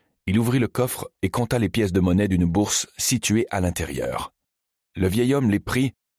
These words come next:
et les passa au voleur, qui se retourna rapidement et se hâta de repartir.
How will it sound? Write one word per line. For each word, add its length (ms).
et 100
les 80
passa 380
au 20
voleur, 540
qui 100
se 100
retourna 440
rapidement 600
et 60
se 140
hâta 360
de 80
repartir. 760